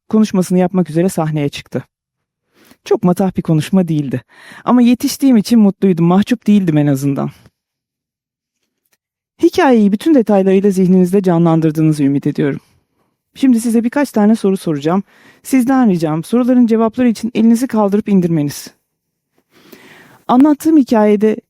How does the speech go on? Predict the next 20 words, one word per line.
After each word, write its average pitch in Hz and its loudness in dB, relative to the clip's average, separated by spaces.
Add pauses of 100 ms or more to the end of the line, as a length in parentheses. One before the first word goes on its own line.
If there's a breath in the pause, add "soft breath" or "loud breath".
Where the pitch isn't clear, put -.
(140)
müdürümün 302 4
cinsiyetini 202 2 (200)
erkek 226 0
hayal 202 2
edenler 165 0
elini 170 0
kaldırabilir 160 -2
mi 160 0
lütfen? 143 -12 (3000)
Anlattığım 233 2
hikayede 208 2
pilotun 247 0
cinsiyetini 208 0
erkek 196 -2
hayal 180 2
edenler 160 -2
elini 170 2
kaldırabilir 160 -2
mi 175 0
lütfen? 147 -10